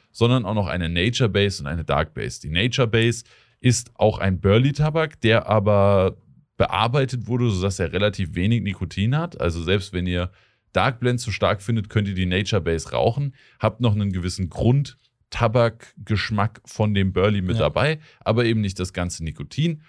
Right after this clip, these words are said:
Speaker 1: Und wer dann den Burley-Tabakgeschmack haben will und Nikotin, der kann eben zu der Dark Base greifen. Und das sollte jetzt alles rausgekommen sein.
Speaker 2: Genau.
Speaker 1: Und was auch noch rausgekommen ist, sind neue Farben beim A O neun zwölf H M D.
Speaker 2: Genau,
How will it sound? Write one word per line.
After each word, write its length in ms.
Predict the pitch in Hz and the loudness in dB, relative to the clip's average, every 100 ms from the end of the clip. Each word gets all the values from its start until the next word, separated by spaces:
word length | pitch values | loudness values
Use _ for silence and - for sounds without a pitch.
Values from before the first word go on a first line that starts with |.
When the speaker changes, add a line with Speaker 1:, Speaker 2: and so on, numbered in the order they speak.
| _ _ | _ _
Speaker 1:
Und 200 | 127 110 | 0 4
wer 140 | 120 | 4
dann 120 | 113 | 4
den 160 | 98 87 | 2 2
Burley-Tabakgeschmack 1040 | 101 151 165 143 139 135 120 - 113 - | 2 2 2 2 2 0 -2 -2 0 2
haben 260 | 110 107 95 | 2 2 2
will 160 | 95 | -2
und 200 | - 165 | 0 0
Nikotin, 520 | 175 165 139 123 135 123 | 0 -2 -6 -2 -2 0
der 120 | 107 | -2
kann 220 | 113 104 | -2 -2
eben 220 | 95 95 | 0 -2
zu 120 | 95 | -2
der 120 | 90 80 | -4 0
Dark 300 | 76 73 - | 0 0 -4
Base 260 | 64 - | -10 -12
greifen. 400 | - - - - _ _ _ | -16 -20 -20 -20 _ _ _
Und 200 | - 90 | -8 -4
das 160 | - - | -2 0
sollte 220 | 127 127 | -2 0
jetzt 240 | 110 104 - | -2 -2 -4
alles 280 | 113 120 - | -4 -4 -6
rausgekommen 440 | 64 - - - | -6 -10 -18 -20
sein. 200 | - - _ _ _ | -20 -20 _ _ _
Speaker 2:
Genau. 180 | 135 104 | -2 2
Speaker 1:
Und 60 | |
was 140 | 95 92 | 2 0
auch 140 | 85 | 2
noch 200 | 104 110 | 2 4
rausgekommen 520 | 127 143 156 156 151 | 2 2 -2 -2 -2
ist, 140 | 170 175 - | -2 -4 -2
sind 200 | 117 123 | -2 2
neue 220 | 104 107 | 2 2
Farben 380 | - 87 98 123 | 2 2 2 2
beim 240 | 85 110 | 2 2
A 160 | 110 120 | 0 -2
O 140 | 90 | 0
neun 240 | 95 113 123 | 0 2 0
zwölf 320 | - 190 - | 2 2 2
H 120 | 78 | -4
M 40 | 147 | -2
D. 60 | |
Speaker 2:
Genau, 160 | 123 | 0